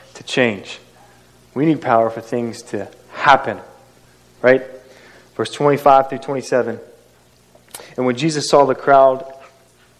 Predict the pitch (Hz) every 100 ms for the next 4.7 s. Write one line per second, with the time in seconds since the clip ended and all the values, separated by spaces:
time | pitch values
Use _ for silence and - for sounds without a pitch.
0 | _ _ _ _ - - 127 117 131 135
1 | 135 131 123 110 110 107 - - _ _
2 | _ _ _ _ _ _ - - 135 120
3 | 113 151 151 143 131 131 135 120 - 131
4 | 120 - 131 127 123 113 110